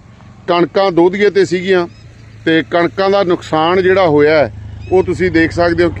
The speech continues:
ਕਿਸ ਤਰ੍ਹਾਂ ਕਣਕਾਂ ਝੰਬ ਦਿੱਤੀਆਂ ਗਈਆਂ ਨੇ। ਬੁਰੀ ਤਰ੍ਹਾਂ ਨਾਲ ਕਣਕ ਝੰਬ ਦਿੱਤੀ ਹੈ। ਸਰੋਂ ਦੇ ਖੇਤ ਵੀ ਤੁਹਾਨੂੰ ਦਿਖਾਵਾਂਗੇ, ਦੂਰ ਦੂਰ ਤੱਕ ਨਿਗਾਹ ਮਾਰੋਗੇ ਤਾਂ ਤੁਹਾਨੂੰ ਇਹ ਨੁਕਸਾਨ ਜਿਹੜਾ ਹੈ ਦਿਸਦਾ ਜਾਏਗਾ। ਸੋ ਗੜੇ ਜਿਹੜੇ ਨੇ, ਆਹ ਤੁਸੀਂ ਦੇਖ ਸਕਦੇ ਹੋ, ਅੰਦਰ ਜਾਣਾ ਮੁਸ਼ਕਲ ਹੈ।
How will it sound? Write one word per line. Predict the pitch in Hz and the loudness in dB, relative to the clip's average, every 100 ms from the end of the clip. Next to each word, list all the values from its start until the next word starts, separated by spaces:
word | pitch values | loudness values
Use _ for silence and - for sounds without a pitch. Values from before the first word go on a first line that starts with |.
| - | -4
ਕਿਸ | 185 | -4
ਤਰ੍ਹਾਂ | - 180 185 | -2 0 0
ਕਣਕਾਂ | - 170 156 180 | 0 -2 -2 -2
ਝੰਬ | 180 180 151 | -2 -2 0
ਦਿੱਤੀਆਂ | 143 - 160 165 | -2 -2 -2 -2
ਗਈਆਂ | 147 139 135 | -2 -2 0
ਨੇ। | 113 - - - - - - | -2 -6 -14 -14 -16 -14 -2
ਬੁਰੀ | 180 220 | 0 2
ਤਰ੍ਹਾਂ | 220 196 190 | 0 0 2
ਨਾਲ | 190 | 0
ਕਣਕ | - 175 170 185 | 0 -2 -2 -4
ਝੰਬ | 196 160 151 | -2 -2 -2
ਦਿੱਤੀ | 165 - 185 | -4 -4 0
ਹੈ। | 190 196 | 2 0
ਸਰੋਂ | - 170 196 | 0 0 2
ਦੇ | 190 190 | 0 0
ਖੇਤ | 156 165 | 0 0
ਵੀ | 185 | -2
ਤੁਹਾਨੂੰ | 185 202 170 | -2 -2 0
ਦਿਖਾਵਾਂਗੇ, | 165 120 151 175 180 180 | -2 -2 0 0 2 0
ਦੂਰ | 147 170 175 | 0 -4 -6
ਦੂਰ | 170 185 | -6 -4
ਤੱਕ | 190 185 180 | -2 -2 -2
ਨਿਗਾਹ | 170 170 | 0 2
ਮਾਰੋਗੇ | 170 156 170 175 160 - - - - - | 2 2 2 2 0 -4 -16 -20 -6 0
ਤਾਂ | 190 | 0
ਤੁਹਾਨੂੰ | 180 202 165 175 185 190 | 2 0 2 2 2 2
ਇਹ | 185 175 | 2 2
ਨੁਕਸਾਨ | 165 - 156 160 175 175 | -2 -2 -2 0 0 2
ਜਿਹੜਾ | 165 156 | 2 4
ਹੈ | 160 | 2
ਦਿਸਦਾ | 156 160 139 160 | 2 0 0 0
ਜਾਏਗਾ। | 151 139 139 127 101 - - - - | 2 2 2 0 -2 -8 -20 -20 -6
ਸੋ | - 190 190 - - - 113 | 0 2 2 0 -8 -20 -2
ਗੜੇ | 165 196 214 | 0 2 2
ਜਿਹੜੇ | 202 196 185 | 2 2 2
ਨੇ, | 180 185 190 - - 175 | 2 2 0 -6 -6 -2
ਆਹ | 196 | -2
ਤੁਸੀਂ | - 160 180 | -2 -6 -2
ਦੇਖ | 165 160 | -2 0
ਸਕਦੇ | 175 175 165 | -2 -2 0
ਹੋ, | 180 202 175 | 0 -2 -2
ਅੰਦਰ | 165 180 | 0 0
ਜਾਣਾ | 170 170 170 | 0 0 0
ਮੁਸ਼ਕਲ | 175 147 - 190 170 | -2 -4 -4 -2 2
ਹੈ। | 147 | 2